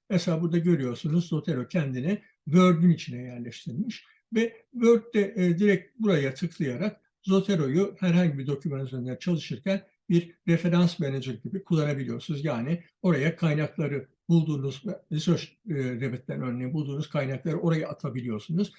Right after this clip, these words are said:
ve Word'ü açtığınız zaman da direkt tüm o attığınız yayınları burada görme şansına sahipsiniz ve tüm başka uygulama, yani gittiğiniz başka bilgisayarda kendi hesabınızdan girdiği zaman bunlar yine karşınıza başka yerde de gelebiliyor. Zotero da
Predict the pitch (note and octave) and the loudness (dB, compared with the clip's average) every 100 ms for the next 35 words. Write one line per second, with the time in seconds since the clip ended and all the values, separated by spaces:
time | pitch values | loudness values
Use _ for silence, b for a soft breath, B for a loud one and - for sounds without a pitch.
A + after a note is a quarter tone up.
0 | b E3+ D#3 E3 E3+ D3+ F3 D#3+ - F#3+ | b 0 2 4 4 2 -4 -4 -2 2
1 | F3 D#3+ A#2 A#2 D#3 G3+ G3+ B - F3 | 2 2 -2 -6 -4 -4 -4 B 0 0
2 | D#3+ - _ A3 F3 - F#3 - D3 - | 0 -4 _ 0 0 -2 -8 -4 -4 -4
3 | B2+ A#2+ C3 C#3 C3 A#2+ A#2 G3+ B _ | -6 -6 -4 -4 -4 -4 -2 -2 B _
4 | - D#3+ D#3+ A3 D#3 E3 D3+ D3 - A#2 | 0 2 2 0 2 2 2 -4 -6 -8
5 | - A#2+ - - - - B3 F#3 F3+ - | -8 -10 -10 -10 -12 -12 -8 -4 -4 -4
6 | _ _ C4 G3+ G#3 D3 - D#3+ - D3 | _ _ 0 2 2 -2 -2 -6 -4 -2
7 | C#3 F3 D#3+ C#3+ F3+ F#3 D3+ D3+ D3 F3+ | -2 -2 -2 0 -2 -2 -2 -2 -2 -2
8 | C#3+ C#3+ C3+ - C3 B2+ B2+ D#3 C#3+ C#3+ | -2 -4 -6 -6 -6 -6 -6 -4 -4 -4
9 | C3 C3 C3+ A#2+ C#3 B2 B2 B2 A#2 D3 | -6 -6 -8 -8 -8 -8 -8 -10 -12 -4
10 | F3 A3 B _ F#3+ E3 D3+ D#3 D#3+ - | -4 -4 B _ -2 0 2 0 0 0
11 | E3 C3+ A#2 C#3+ D3+ C#3 - D#3+ B2+ A2 | -2 -4 -8 -6 -4 -6 -4 -4 -4 -6
12 | G#2+ F3 E3+ B _ C#3+ C#3+ F#3 - _ | -4 -4 -6 B _ -2 2 0 -2 _
13 | _ E3 C3+ A#2 - - _ - G3+ F3+ | _ 2 2 0 -6 -6 _ -2 0 0
14 | A#2+ B2+ G3 G3+ | -2 0 -2 -2